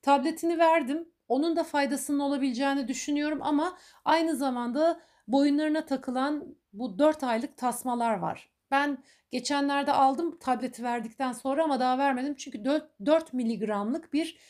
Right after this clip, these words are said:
esasında ilaç o da boynuna takılan o tasma.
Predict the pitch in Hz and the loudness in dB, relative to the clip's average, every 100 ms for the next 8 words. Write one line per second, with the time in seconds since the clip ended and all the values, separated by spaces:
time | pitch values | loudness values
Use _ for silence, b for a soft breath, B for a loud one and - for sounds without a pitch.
0 | b b - 233 254 262 - 262 285 277 | b b -6 -2 0 -2 2 4 4 0
1 | - 190 190 190 185 185 185 180 175 185 | -4 -2 0 0 0 0 -2 -4 -8 -6
2 | 175 180 160 170 156 - 233 392 | -6 -6 -8 -6 -6 -4 -4 -4